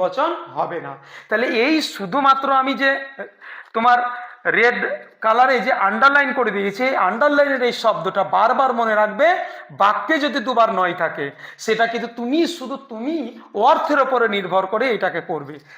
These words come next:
তাহলে দেখো তো, আমি যদি এটাকে ই করে দিই, হ্যাঁ, এটা এ কিংবা ই দুটোর মধ্যে হবে,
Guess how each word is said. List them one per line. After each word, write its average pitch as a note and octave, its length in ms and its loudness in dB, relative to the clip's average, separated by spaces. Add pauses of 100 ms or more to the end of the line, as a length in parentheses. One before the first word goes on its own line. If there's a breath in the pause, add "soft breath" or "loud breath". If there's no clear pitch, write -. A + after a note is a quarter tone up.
তাহলে G3+ 180 0 (100)
দেখো G#3 280 -2
তো, D#4+ 60 2 (140)
আমি G#3 160 0
যদি A3 160 -4
এটাকে A3+ 220 -2 (440 loud breath)
ই - 20 2 (160)
করে A3 260 4
দিই, G3 140 -6 (300)
হ্যাঁ, D#4 180 0 (140)
এটা A3+ 140 -2 (200)
এ C4 40 4 (140)
কিংবা B3+ 280 -2 (100)
ই - 20 -4 (120)
দুটোর D#4 320 -2
মধ্যে C#4+ 260 0 (1120)
হবে, F#3+ 280 0